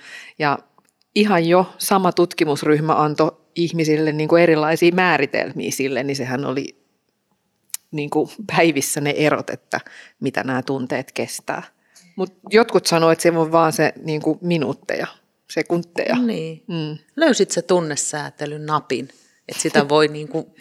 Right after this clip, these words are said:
Speaker 2: vähän niinku volyymiä, <laughs> vähän niinku systeeraa?
Speaker 1: Joskus. <laughs> Ei aina. Ja kyllä me kaikki, jotka ollaan vanhempia, niin tiedetään, että kyllä ne lapset osaa joskus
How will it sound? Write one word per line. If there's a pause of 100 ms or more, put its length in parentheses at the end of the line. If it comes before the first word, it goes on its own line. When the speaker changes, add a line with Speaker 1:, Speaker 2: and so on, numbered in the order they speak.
(160)
Speaker 2:
vähän
niinku
volyymiä, (380)
<laughs>
vähän
niinku
systeeraa? (600)
Speaker 1:
Joskus. (640)
<laughs>
Ei
aina. (520)
Ja
kyllä
me (140)
kaikki,
jotka
ollaan
vanhempia,
niin
tiedetään,
että
kyllä
ne
lapset
osaa
joskus